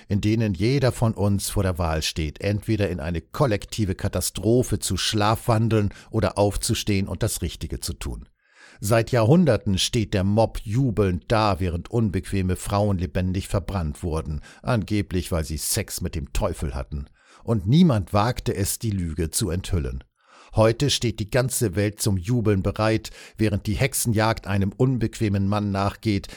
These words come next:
angeblich weil er ein Vergewaltiger, Hacker, Narzisst und, wer weiß, vielleicht sogar der Teufel selbst ist.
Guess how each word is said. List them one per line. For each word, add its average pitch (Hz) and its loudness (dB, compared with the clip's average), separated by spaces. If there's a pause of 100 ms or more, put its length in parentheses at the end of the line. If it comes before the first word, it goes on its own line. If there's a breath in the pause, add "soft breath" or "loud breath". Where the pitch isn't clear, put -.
(140 loud breath)
angeblich 92 -2
weil 85 0
er 76 -4
ein 80 -6
Vergewaltiger, 90 -2
Hacker, 101 -2 (160)
Narzisst 85 -2
und, 131 0 (180 soft breath)
wer 92 0
weiß, 110 0 (180 loud breath)
vielleicht 120 0
sogar 90 0
der 92 -4
Teufel 87 -2
selbst 80 -6
ist. - -8